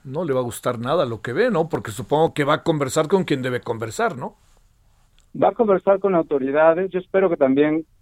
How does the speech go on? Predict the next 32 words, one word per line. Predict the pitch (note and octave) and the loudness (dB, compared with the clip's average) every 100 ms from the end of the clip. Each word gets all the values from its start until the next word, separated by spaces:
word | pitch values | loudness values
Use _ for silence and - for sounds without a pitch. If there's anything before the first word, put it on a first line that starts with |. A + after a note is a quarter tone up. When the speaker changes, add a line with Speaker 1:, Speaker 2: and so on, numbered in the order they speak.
| _ | _
Speaker 2:
converse | C3+ C3+ D3+ C#3 F3 | 0 4 2 0 -6
con | D3+ B2 | -2 -2
el | A2+ | -4
Congreso, | B2 A#2 C#3 C#3+ E3 | -2 2 2 0 -4
porque | - A2+ A2+ G#2 G#2 G2+ F#2+ | -6 -12 -6 -4 -2 -6 -2
también | A2 G#2+ C#3 D#3 | 0 4 2 2
tienen | D3 C3+ A#2+ | 2 0 0
un | A2 | -2
papel, | A2 A#2 B2 A#2 | 0 2 2 0
Speaker 1:
Claro, | A2+ A#2+ F#3 | -4 -2 -2
Speaker 2:
digamos, | A#2 G2+ A#2+ | -2 -2 -2
Speaker 1:
claro, | D#3+ A2+ G2+ | -6 -8 -12
sí. | - A2+ C#3 D3 - _ _ _ _ _ | -12 -12 -12 -16 -20 _ _ _ _ _
Speaker 2:
en, | - G#2+ | -6 -4
en | - | 0
mejorar | A2 G#2+ A2+ A#2 B2 | 0 0 2 4 4
las, | B2+ B2 - - | 2 0 -2 -8
las | G#2 - | -8 -6
condiciones. | G#2+ G2+ G#2+ - B2 B2+ D3 D#3 _ _ _ _ _ _ _ - | -8 -8 -6 -2 2 2 0 -6 _ _ _ _ _ _ _ 0
Eh, | A#2 A2+ A2+ A2+ A2+ A2 A2 - - - | 2 4 4 4 4 4 2 0 -6 -2
y | C#3+ | 2
yo | F3+ | 4
creo | G#3 A#3 | 2 2
que | A3+ | 4
va | G3 | 2
a | |
tratar | G3 G3 F#3+ F#3 | 2 2 2 2
de | F#3+ | 2
valorar | F#3 D3 C3+ D3+ E3 - _ _ | 2 2 4 4 4 0 _ _
cuáles | - F3 F#3 | 0 2 2
son | - F3+ F3 | -2 -4 -2
las, | E3+ | -4